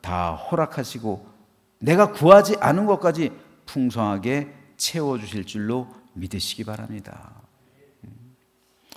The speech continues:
솔로몬이 맨 처음에 하나님의 뜻에 맞았을 때 솔로몬이 부귀영화 구했습니까?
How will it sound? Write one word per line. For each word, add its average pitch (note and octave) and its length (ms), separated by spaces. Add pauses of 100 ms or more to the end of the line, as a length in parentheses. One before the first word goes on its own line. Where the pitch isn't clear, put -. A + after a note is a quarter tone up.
(280)
솔로몬이 D#3 800
맨 G#2 200
처음에 B2 240
하나님의 C3 340
뜻에 C3 220
맞았을 G#2 500
때 F#2+ 580 (300)
솔로몬이 E3+ 480
부귀영화 B2 760
구했습니까? A#2+ 800